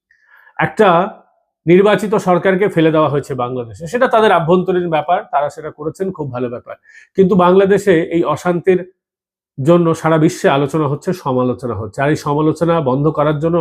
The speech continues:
অবিলম্বে একটা নির্বাচন দরকার। নির্বাচন করবেন মোহাম্মদ ইউনূস,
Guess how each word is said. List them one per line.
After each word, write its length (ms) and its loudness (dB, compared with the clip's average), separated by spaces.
অবিলম্বে 360 0
একটা 240 -2
নির্বাচন 520 -4
দরকার। 340 -12
নির্বাচন 500 4
করবেন 400 4
মোহাম্মদ 340 2
ইউনূস, 300 0